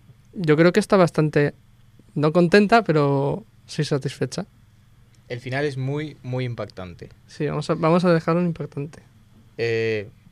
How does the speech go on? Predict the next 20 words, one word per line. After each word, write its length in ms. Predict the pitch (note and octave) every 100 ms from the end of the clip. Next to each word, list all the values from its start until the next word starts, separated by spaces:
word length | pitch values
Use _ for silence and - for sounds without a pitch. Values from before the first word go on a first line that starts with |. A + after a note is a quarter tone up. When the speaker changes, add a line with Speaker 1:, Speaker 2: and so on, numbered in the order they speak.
| _ - - -
Speaker 2:
yo 140 | B2
Speaker 1:
Y 20 | D#3+
no, 40 |
Speaker 2:
decía, 180 | D#3+ B2+
Speaker 1:
y 20 | E3
no 100 | E3+
quiere 160 | G#3+
Speaker 2:
en 40 | G#3
mi 60 | -
Speaker 1:
decir 80 | G3
Speaker 2:
caso, 160 | C3+
Speaker 1:
que, 380 | F3+ E3 D#3+ F#3
que 120 | - D#3+
Speaker 2:
en 40 |
mi 40 |
Speaker 1:
no, 80 | E3
Speaker 2:
ca- 120 | E3+ - - -
Speaker 1:
no 160 | E3+
acabe 300 | D#3 D#3+ D3+
bien. 340 | C#3 F3 D3+